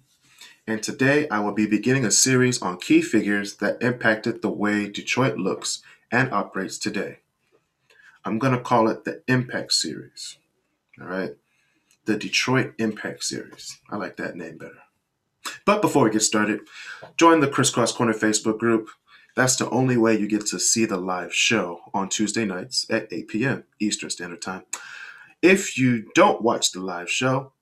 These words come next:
listen to the podcast release on Wednesdays on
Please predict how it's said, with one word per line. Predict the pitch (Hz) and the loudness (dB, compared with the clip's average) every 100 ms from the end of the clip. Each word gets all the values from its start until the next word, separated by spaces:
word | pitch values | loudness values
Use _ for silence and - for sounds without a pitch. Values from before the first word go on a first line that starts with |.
| _ _ _ - | _ _ _ -2
listen | 135 156 160 160 | 2 2 2 0
to | 117 | -2
the | 98 | -4
podcast | 120 117 113 120 113 - | 0 0 2 0 0 -2
release | 92 104 - | -4 -4 -4
on | 104 110 | -6 -6
Wednesdays | 90 87 87 - 110 - - - - _ _ _ - | -8 -12 -12 -10 -10 -12 -12 -14 -14 _ _ _ -10
on | 98 90 85 | -8 -8 -12